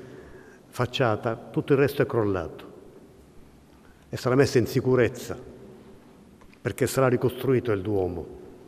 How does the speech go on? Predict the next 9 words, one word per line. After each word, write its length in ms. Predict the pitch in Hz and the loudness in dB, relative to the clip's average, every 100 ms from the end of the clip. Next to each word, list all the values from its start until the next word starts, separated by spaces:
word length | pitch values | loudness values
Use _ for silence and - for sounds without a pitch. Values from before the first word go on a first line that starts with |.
| - - - - - | -20 -20 -20 -20 -16
Ecco, 240 | - - 120 | -12 -6 -2
ma 160 | 113 | -2
quello 400 | 110 151 160 143 | 4 6 6 6
è 60 | 127 | 6
un 220 | 131 113 | 6 4
simbolo 760 | - 156 151 135 135 139 127 - | 0 2 4 4 4 4 2 -2
dei 120 | 123 | 2
nostri 300 | 131 131 139 | 2 2 0
monumenti. 840 | 127 123 113 107 92 - - - | 2 2 2 0 -2 -6 -12 -14